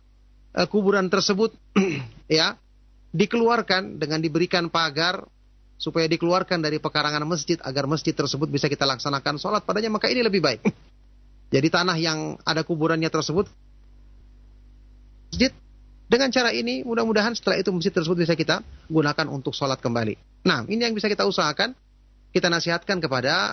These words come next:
eh, mungkin D K M masjid, ya, atau takmir masjid agar bisa tersebut tidak lagi kena larangan yang disebutkan oleh Rasulullah shallallahu alaihi wasallam di dalam hadis yang sahih. Adapun pertanyaannya sendiri mengenai masalah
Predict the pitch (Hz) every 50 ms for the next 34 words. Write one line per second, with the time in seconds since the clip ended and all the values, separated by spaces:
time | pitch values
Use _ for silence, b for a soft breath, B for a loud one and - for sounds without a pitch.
0 | - - - - - 53 - - 151 156 - - 175 170 165 156 151 139 147 147
1 | - 147 139 156 143 147 147 - 156 165 202 190 - - - - 139 147 180 226
2 | 247 - _ _ - - - - - 139 - - 139 139 - 170 160 160 160 156
3 | 147 143 139 123 131 190 190 - 151 139 131 170 165 143 139 123 - 175 190 214
4 | 247 - - - - - - - - - - - - - - - - - - -
5 | - - - - - - - - - - - 151 139 - 143 135 170 208 - -
6 | 160 147 143 151 - 156 143 139 131 156 180 202 196 - 180 147 151 165 - 147
7 | 156 143 139 143 147 160 175 165 147 139 143 139 - 143 127 147 151 - 175 170
8 | 180 180 190 - 139 139 139 127 135 139 135 - 175 165 156 160 160 - 147 143
9 | 135 - _ - 156 156 165 151 143 139 131 127 127 - - 151 185 190 170 139
10 | 117 127 139 156 156 - 135 127 127 - - 120 117 113 104 117 104 101 110 98
11 | - - - - - - - - - - - - - - - - - - - 190
12 | 208 220 285 269 262 226 226 226 233 - 226 233 220 - 220 220 240 247 247 214
13 | 202 196 190 196 208 202 190 180 156 - 190 190 175